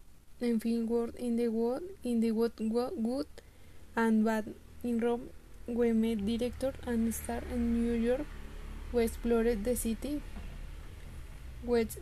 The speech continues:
Robert Redford and enjoyed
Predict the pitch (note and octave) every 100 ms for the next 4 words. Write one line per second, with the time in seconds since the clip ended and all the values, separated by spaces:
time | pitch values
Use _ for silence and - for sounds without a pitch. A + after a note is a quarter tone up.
0 | - B3 A#3 A#3 A#3 - - - - -
1 | - - - A#3+ A3+ - B3 B3+ A#3+ A#3+
2 | - A#3 A3 A3+ A#3 A#3 A#3 A#3 A#3+ G#3
3 | A#3+